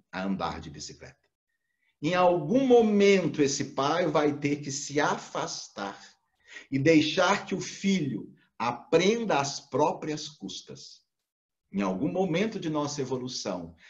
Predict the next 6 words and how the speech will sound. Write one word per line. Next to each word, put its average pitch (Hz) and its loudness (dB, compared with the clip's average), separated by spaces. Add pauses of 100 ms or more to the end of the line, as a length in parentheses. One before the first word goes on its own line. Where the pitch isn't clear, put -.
(160)
Deus 151 0
precisa 139 -2
transitoriamente, 151 0
metaforicamente, 135 -2
se - -10
afastar 120 -10